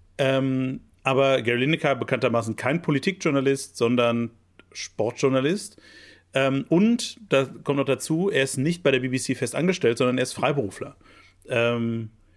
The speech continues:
der eben von der B B C seit Jahren eingekauft wird, äh,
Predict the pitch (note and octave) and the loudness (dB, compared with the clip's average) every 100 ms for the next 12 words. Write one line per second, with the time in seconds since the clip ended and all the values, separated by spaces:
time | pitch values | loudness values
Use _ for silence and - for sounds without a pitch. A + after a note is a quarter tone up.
0 | _ _ _ A2 B2+ C3 C3+ C3 C3 C3+ | _ _ _ 0 2 4 2 2 0 2
1 | C3+ C3+ B2+ B2+ C3+ C#3+ - B2 C3 B2+ | 0 0 0 0 0 -2 -4 -4 0 0
2 | A#2+ A2 C3 C3 D3+ C#3 - G2+ - G#2+ | 2 2 2 0 0 0 0 -2 -2 -2
3 | G#2+ D#3+ - - - C3+ C3+ C3 C3 C3 | 0 0 -4 -16 -6 -2 0 0 -2 -4